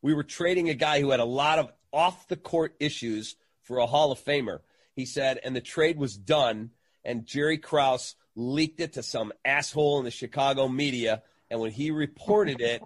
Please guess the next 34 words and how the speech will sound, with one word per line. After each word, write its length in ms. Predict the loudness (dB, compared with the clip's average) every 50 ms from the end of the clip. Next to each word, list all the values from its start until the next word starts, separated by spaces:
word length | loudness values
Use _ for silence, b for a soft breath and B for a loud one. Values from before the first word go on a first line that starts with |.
| -16 _ _ _
<laughs> 240 | _ _ _ _ 0
our 220 | 2 4 4 4 2
fan 460 | 0 -2 0 2 4 4 4 4 2
base 260 | 0 0 0 -2 -6
freaked 380 | -10 -6 -4 -4 -4 -2 -2 0
out 160 | 2 2 0
and 100 | 0 -2
started 300 | -2 0 0 0 -2 -4
canceling 460 | 0 0 0 0 0 -4 -8 -6 -6
season 360 | -4 -4 -4 -4 -4 -4 -6
tickets 460 | -4 -2 -2 0 0 -2 -6 -6 -10 b b b b
because 380 | -10 -4 0 0 0 0 2 0
they 120 | 0 0
couldn't 320 | 0 0 -2 -2 -2 0
believe 300 | -2 0 0 0 0 -2
the 100 | -2 -4
Rain 440 | -4 -2 0 0 2 2 2 0 0
Man 260 | -2 0 0 -2 -4
wasn't 300 | -4 -4 -4 -4 -6 -6
gonna 160 | -6 -6 -6 -4
be 180 | 0 0 0
there. 240 | 2 2 -2 -2 -6 _ _ _ _ _ _ _ _ _ _ _ 0
I 160 | 2 2 4 4
look 260 | 4 2 2 4 4
at 160 | 4 4 4
him, 140 | 4 4 4
I'm 180 | 4 4 4
like, 320 | 4 4 4 2 0 -2 0
"That's 300 | 2 2 2 2 0 2
not 180 | 2 2 4
how 200 | 4 4 4 4
it 60 | 4 4
went 220 | 2 2 2 2
down." 300 | 2 2 2 0 -2